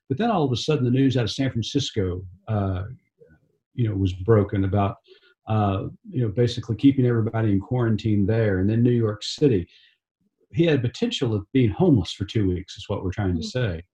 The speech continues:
Speaker 1: So we quickly got him on a flight, and he's not even here yet. Uh, he's gonna arrive tonight. So we had the potential of having all four of our family members under one roof, which hasn't happened in four years.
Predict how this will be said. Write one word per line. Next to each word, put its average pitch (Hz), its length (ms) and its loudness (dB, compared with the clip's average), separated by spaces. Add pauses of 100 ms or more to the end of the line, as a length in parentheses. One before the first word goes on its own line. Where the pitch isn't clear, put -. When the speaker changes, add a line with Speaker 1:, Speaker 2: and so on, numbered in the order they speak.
(320)
Speaker 1:
So 123 180 0
we 110 140 4
quickly 202 440 -2
got 127 320 -4
him 139 240 2
on 107 140 0
a 98 80 -2
flight, 139 420 -2
and 104 140 0
he's 165 140 2
not 156 140 6
even 101 200 2
here 117 300 2
yet. 80 360 -4
Uh, 98 140 -8
he's 110 140 -2
gonna 110 200 0
arrive 98 400 -2
tonight. 95 440 -4 (520)
So 131 280 0
we 135 180 2
had 220 180 0
the - 60 -12
potential 127 720 -2
of 117 220 -2
having 139 360 2
all 170 400 -2
four 165 560 0
of 123 140 -2
our 117 160 0
family 151 380 -2
members 107 380 0
under 131 280 4
one 117 340 0
roof, 131 360 2
which 107 120 -10
hasn't 131 280 -6
happened 120 360 -2
in 104 200 0
four 110 260 -2
years. 101 540 -4